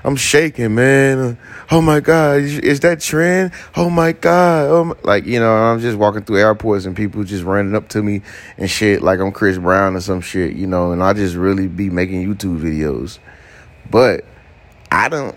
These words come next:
I don't see myself as successful like they do. I just see myself, you know, I'm just on my grind, my journey,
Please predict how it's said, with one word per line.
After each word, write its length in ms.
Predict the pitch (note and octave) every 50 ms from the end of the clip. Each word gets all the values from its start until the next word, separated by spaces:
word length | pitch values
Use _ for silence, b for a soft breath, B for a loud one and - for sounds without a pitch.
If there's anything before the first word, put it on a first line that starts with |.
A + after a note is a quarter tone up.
| - -
I 180 | - G2 B2+ D#3+
don't 180 | F#3 D#3 C#3+
see 220 | C3 - - C3+ B2+
myself 500 | B2 A2+ A2+ A2 - A#2 A2+ A2+ G2+ G#2+
as 140 | G2+ F2+
successful 640 | F#2+ G2 - - - G#2 G#2+ A2 G#2 - - - G#2+
like 240 | A2 G#2 G2 F#2+ -
they 180 | G2 G2 G2 F#2+
do. 280 | F2+ G2+ G#2+ A2+ A#2+ B2 -
I 140 | - - B2+
just 240 | D#3 D#3 D3 -
see 100 | - D3
myself, 480 | C#3 C#3 C3 C3 - - C#3+ C3+ B2 - - -
you 160 | - - - C3
know, 80 | B2
I'm 180 | A#2+ C3 D3 C#3+
just 180 | B2+ B2 - C3+
on 140 | C3 C3 C3+
my 140 | C#3 C#3+
grind, 420 | C#3+ A#2 A2+ B2 B2+ C3 C3 B2+ C3
my 160 | C#3+ C#3+ C#3+
journey, 520 | B2 A#2 B2 B2+ C3+ C3+ C#3 C3+ C3 C3